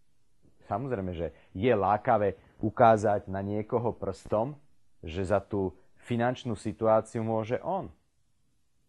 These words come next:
Zatiaľ, čo tajne budeme dúfať, že nejakým spôsobom sa tie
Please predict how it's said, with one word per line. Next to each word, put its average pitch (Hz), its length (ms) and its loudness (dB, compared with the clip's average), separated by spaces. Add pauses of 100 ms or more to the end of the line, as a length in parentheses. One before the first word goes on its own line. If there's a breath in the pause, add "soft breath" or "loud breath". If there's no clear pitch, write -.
(160)
Zatiaľ, 113 640 2
čo 92 320 -6
tajne 110 320 0
budeme 101 320 -4
dúfať, 90 560 -2 (320)
že 82 160 -14
nejakým 107 400 -6
spôsobom 110 560 -8
sa 107 160 -8
tie 98 240 -6